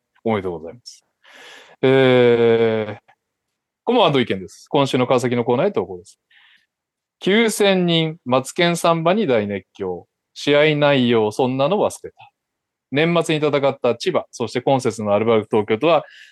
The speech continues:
力の差を感じざるを得ない内容でした。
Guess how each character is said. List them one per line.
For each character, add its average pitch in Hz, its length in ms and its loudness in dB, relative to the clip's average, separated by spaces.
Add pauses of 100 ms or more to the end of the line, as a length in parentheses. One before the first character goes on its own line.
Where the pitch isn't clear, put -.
(120)
力 156 340 2
の 151 120 2
差 147 160 2
を 139 100 2
感 139 200 0
じ 135 120 -2
ざ 135 120 2
る 123 80 2
を 117 40 4
得 117 120 2
な 117 120 0
い 110 100 -4
内 95 220 -8
容 92 120 -10
で 87 120 -14
し - 160 -20
た。 - 20 -20